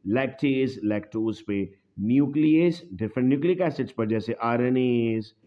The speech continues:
डीएनएज और एटीपीएज। तो बेटा, ये chapter number टू हमने आज के lecture में समझा enzymes, और इसके जो एमसीक्यूज़ का solution है, ये जो research students हैं, इन्हें WhatsApp group में मिल जाएगा। अगर आप रजिस्ट्रेशन करवाना चाहते हैं तो जो description में number मौजूद है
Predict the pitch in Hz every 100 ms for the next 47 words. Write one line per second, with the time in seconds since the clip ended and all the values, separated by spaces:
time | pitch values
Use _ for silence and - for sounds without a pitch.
0 | _ - 117 117 123 131 127 117 110 110
1 | 139 165 - _ - 127 123 117 107 104
2 | 104 92 78 78 - _ _ - 127 143
3 | 151 143 139 127 - 135 135 135 131 -
4 | 165 104 82 - - - 127 135 139 139
5 | 117 120 - - 131 120 113 - 123 117
6 | 110 120 117 127 131 - 110 107 113 165
7 | 180 156 131 - 123 117 - 127 139 185
8 | 190 202 160 185 143 127 120 123 113 104
9 | - _ _ - 135 139 127 120 117 113
10 | 147 - 131 120 113 98 95 107 107 107
11 | 107 120 107 104 107 123 147 143 131 117
12 | 113 - _ - 104 110 110 92 107 123
13 | 113 107 107 107 101 117 120 170 160 127
14 | 113 107 98 117 110 120 110 120 165 160
15 | 127 123 117 107